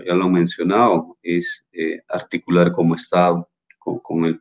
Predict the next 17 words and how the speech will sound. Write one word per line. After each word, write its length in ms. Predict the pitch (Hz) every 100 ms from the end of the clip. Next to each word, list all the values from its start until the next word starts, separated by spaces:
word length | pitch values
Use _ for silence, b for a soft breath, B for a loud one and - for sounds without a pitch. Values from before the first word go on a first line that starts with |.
| _
con 160 | - 87
el 100 | 82
privado. 640 | 85 90 101 101 98 98
Tenemos 360 | - 87 90 87
espacios 440 | - - 87 90
de 100 | 87
participación. 840 | - 90 87 87 85 90 - 107 110 B B B -
Invitamos 720 | 101 101 98 139 143 104 90
a 120 | 87
todos 320 | 98 98 98
aquellos 380 | 87 95 95 95
que 120 | 87
quieran 260 | 92 90 90
unirse 680 | 87 92 92 - 92 - b b b _
en 120 | -
la 140 | 95 -
conservación 920 | 92 87 87 87 87 104 98 98